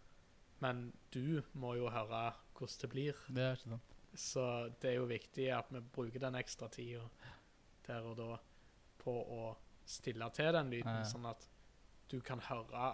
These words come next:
Speaker 1: at sangen er riktig. Eller det
Speaker 2: Det, det var ekstremt spennende, og det var sånn, sånn, jeg hørte ikke, jeg,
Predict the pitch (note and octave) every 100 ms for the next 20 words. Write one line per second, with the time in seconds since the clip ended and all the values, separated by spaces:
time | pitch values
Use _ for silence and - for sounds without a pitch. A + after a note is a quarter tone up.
0 | A#2+ - B2 A#2 A2+ A2 A2+ A#2 - -
1 | - - C#3 - - - - - C3 A#2
2 | A2 A#2+ A#2 A2+ A#2 - - F#3+ G#3+ G#3
3 | F#3+ F3 - - D3 D3+ E3+ C#3 A2 C3+
4 | E3+ D3+ E3 E3 D#3 C#3+ C#3+ - D3+ C#3+
5 | D#3 C#3+ C#3 C#3 C3 - C#3